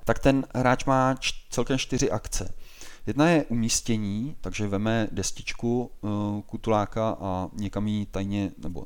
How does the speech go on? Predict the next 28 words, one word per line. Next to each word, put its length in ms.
ne 80
tajně, 380
ale 240
umístí 480
ji 480
rubovou 480
stranou 420
nahoru, 400
takže 280
není, 340
není 280
vidět, 340
kdo 140
to 140
je. 300
Další 600
akce, 280
kterou 240
má, 200
je 320
otočení 600
té 160
destičky. 640
Potom 260
je 100
to 140
pohyb, 640
přesun 720